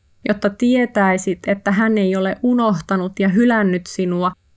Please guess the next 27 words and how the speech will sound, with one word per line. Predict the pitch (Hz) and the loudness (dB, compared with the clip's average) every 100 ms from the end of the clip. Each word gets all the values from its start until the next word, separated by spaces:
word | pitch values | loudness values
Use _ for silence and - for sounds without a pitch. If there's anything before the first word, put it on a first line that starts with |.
| - | -2
vaan | 208 196 | 0 2
ongelmienkin | 226 247 262 226 202 185 185 190 190 | 2 2 2 4 4 2 -2 -4 -2
keskellä | 208 202 - - 175 175 190 - | 0 0 -2 -2 0 0 -2 -4
hän | 214 214 | -2 2
on | 196 | 2
sinun | 196 202 190 | 2 0 0
kanssasi | 196 214 214 202 - 190 185 - _ _ 214 | 0 0 0 -2 -6 -4 -4 -6 _ _ 0
ja | |
hän | 208 208 | 2 2
on | 202 - | 0 0
ottanut | 240 247 - 196 175 | -2 -2 -2 0 0
asian | 185 196 196 185 180 | 0 0 0 0 0
hoitaakseen. | 196 180 170 196 202 208 - - 247 233 _ _ - | 2 0 -2 0 -2 -4 -8 -6 -6 -10 _ _ -2
Lue | 233 247 240 | 2 2 2
sanaa, | - - 233 240 214 190 180 _ _ - | -2 -2 0 2 4 2 0 _ _ -6
jotta | 196 208 | -2 -2
tunnet | 202 254 262 226 202 | 0 0 2 2 0
hänen | 190 185 180 | 0 0 0
lupauksensa, | 190 202 196 175 175 - - 202 | 0 2 2 2 -2 -6 -4 -2
jotta | 202 202 208 | -2 -2 -2
voit | 214 - | -2 -2
tarttua | 233 240 233 - 196 190 | 0 0 -2 -2 0 2
niihin | 190 190 190 | 0 0 0
silloin, | 196 233 233 214 190 175 180 - | 0 0 2 4 2 0 -4 -4
kun | 196 | 0
asiat | 214 214 233 196 202 | 2 2 2 0 0
menevät | 185 180 185 | 0 0 -4